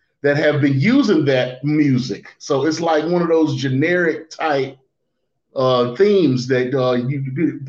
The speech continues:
people can use for, like, commercials or whatever they wanna use it for. So, uh, now W W E does own No More Words,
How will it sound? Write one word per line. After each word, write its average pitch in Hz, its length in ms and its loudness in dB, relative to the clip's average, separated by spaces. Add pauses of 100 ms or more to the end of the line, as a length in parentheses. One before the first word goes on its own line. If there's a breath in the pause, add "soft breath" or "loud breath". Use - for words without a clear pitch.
(160)
people 160 200 -2
can 135 160 -4
use 160 340 -2
for, 135 80 -8
like, 117 220 -2
commercials 131 800 -4 (320 soft breath)
or 113 140 -2
whatever 139 260 4
they 135 80 2
wanna 123 280 0
use 151 360 0
it - 120 -8
for. - 380 -10
So, 110 540 -2 (520 soft breath)
uh, 113 420 4 (220)
now 123 640 -2 (1800)
W 190 280 2
W 175 360 2
E 175 300 0
does 196 340 2 (100)
own 175 560 2
No 151 180 2
More 147 300 0
Words, 127 920 -2